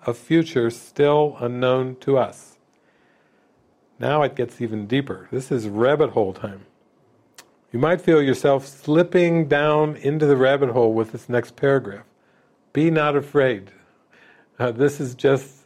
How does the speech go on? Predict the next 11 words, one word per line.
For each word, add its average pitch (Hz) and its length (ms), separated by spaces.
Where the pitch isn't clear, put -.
the 120 100
light 131 460
of 110 180
love 127 360
calling 127 380
us 113 180
home. 131 300
Time 196 400
is 170 180
a 131 40
trick. - 520